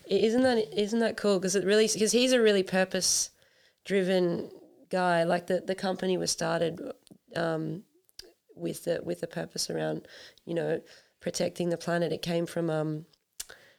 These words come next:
from the pitons, you know, they were destroying the, the rock face with these pitons that they were bashing in. So he just started his blacksmithing and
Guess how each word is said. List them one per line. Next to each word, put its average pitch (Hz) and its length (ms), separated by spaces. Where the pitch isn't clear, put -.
from 185 220
the 175 80
pitons, 185 580
you 175 80
know, 175 120
they 175 80
were 175 100
destroying 175 680
the, 165 260
the 170 100
rock 170 240
face 226 580
with 180 200
these 170 240
pitons 175 460
that 180 80
they 175 100
were 180 100
bashing 185 400
in. 220 260
So 175 220
he 170 160
just 170 160
started 170 320
his 165 140
blacksmithing 170 720
and 165 160